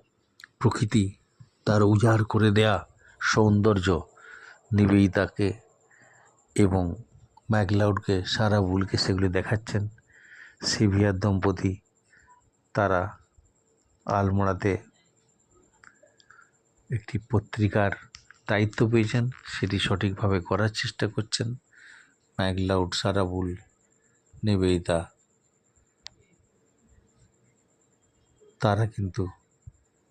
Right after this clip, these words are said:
কাশ্মীরের উদ্দেশ্যে যাবেন। স্বামীজির মনটা আলমোড়াতে ভাল লাগছিল না। গুডউইন এবং প্রহরী বাবার মতো দুটো মৃত্যু সংবাদ তাকে ভীষণভাবে আলোড়িত করছিল। সেই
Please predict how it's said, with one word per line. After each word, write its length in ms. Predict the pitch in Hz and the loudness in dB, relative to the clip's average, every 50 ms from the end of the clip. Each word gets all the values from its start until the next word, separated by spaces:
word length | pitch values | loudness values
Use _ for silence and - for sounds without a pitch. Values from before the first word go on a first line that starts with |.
| _ - | _ -6
কাশ্মীরের 600 | - 110 104 98 - - - 113 110 104 104 101 | -2 -2 0 0 -2 -2 -2 0 0 0 0 -2
উদ্দেশ্যে 460 | 98 101 101 - 98 - - - 101 | -4 -4 -6 -6 -6 -4 -6 -4 -2
যাবেন। 300 | 101 92 90 101 95 95 | -2 -2 0 -2 -4 -4
স্বামীজির 440 | 92 - - 95 98 98 98 95 95 | -4 -4 -4 -2 -2 -2 -2 -2 -2
মনটা 340 | 95 98 101 95 104 104 | -2 -2 0 0 0 0
আলমোড়াতে 360 | 98 98 98 101 98 98 98 101 | 0 0 0 0 0 0 0 -2
ভাল 180 | 87 92 98 | -2 -2 -2
লাগছিল 440 | 101 98 101 98 92 - - 98 95 | 0 0 -2 -2 -4 -4 -6 -6 -4
না। 240 | 95 95 92 104 - _ _ - - _ _ - - - - _ _ _ _ - - - | -4 -6 -6 -8 -12 _ _ -20 -20 _ _ -20 -20 -20 -20 _ _ _ _ -14 -4 0
গুডউইন 520 | 117 107 98 101 104 101 101 101 98 98 101 - _ _ - | 0 2 2 2 0 0 0 0 -2 -4 -8 -12 _ _ -4
এবং 280 | 98 101 101 98 95 98 | -4 -2 -2 -2 -4 -2
প্রহরী 300 | - 95 98 101 98 101 | -2 0 0 0 0 0
বাবার 340 | 95 101 98 95 98 104 98 | 0 0 2 2 2 0 0
মতো 200 | 98 95 95 - - _ - - | -2 -4 -6 -8 -14 _ -6 -4
দুটো 240 | 113 101 110 104 | -2 0 0 0
মৃত্যু 300 | 98 98 95 - - 113 | 0 0 -4 -4 -6 -8
সংবাদ 360 | 104 - 104 107 98 98 101 98 | -6 -4 -4 -2 0 -2 -2 0
তাকে 280 | - 107 101 - 107 | -2 -2 -2 0 0
ভীষণভাবে 640 | 90 92 87 85 107 101 98 95 98 92 92 90 - _ _ _ _ _ _ _ _ _ _ _ _ _ _ _ _ _ _ _ _ _ _ _ _ _ | -2 -2 -2 -2 -2 -2 -2 -2 -2 -2 -4 -6 -8 _ _ _ _ _ _ _ _ _ _ _ _ _ _ _ _ _ _ _ _ _ _ _ _ _
আলোড়িত 420 | - 110 104 104 107 104 107 107 110 | 0 2 2 4 4 2 0 0 -2
করছিল। 500 | 104 - 113 - - - 127 113 123 160 - _ _ _ _ _ _ _ _ _ _ _ _ _ _ _ _ _ _ _ _ _ _ _ | -4 -4 -6 -6 -4 -4 -4 -4 -4 -6 -8 _ _ _ _ _ _ _ _ _ _ _ _ _ _ _ _ _ _ _ _ _ _ _
সেই 580 | - - - - - 127 120 120 117 113 110 | -16 -12 -6 -2 2 2 4 4 2 0 -2